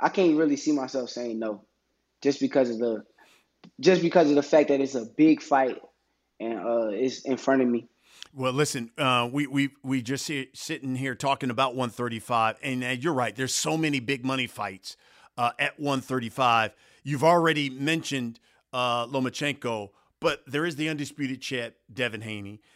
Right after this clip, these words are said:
Speaker 2: There's Ryan Garcia. You know that was a big money fight. There's Gervonta Tank Davis. Which one of those guys,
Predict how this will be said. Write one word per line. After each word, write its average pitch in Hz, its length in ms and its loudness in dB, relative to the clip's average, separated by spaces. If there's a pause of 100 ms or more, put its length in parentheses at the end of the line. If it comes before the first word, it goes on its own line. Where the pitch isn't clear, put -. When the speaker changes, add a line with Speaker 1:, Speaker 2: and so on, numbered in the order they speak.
Speaker 2:
There's 143 200 -2
Ryan 156 440 2
Garcia. 123 560 0
You 127 180 0
know 147 160 4
that 139 180 2
was 127 140 -12
a 123 80 -4
big 107 260 -4
money 110 220 -6
fight. 101 400 -10 (240)
There's 143 220 0
Gervonta 143 640 0
Tank 143 340 -2
Davis. 120 600 -2 (360)
Which 180 460 -8
one 208 240 0
of 139 220 -4
those 180 340 4
guys, 120 400 2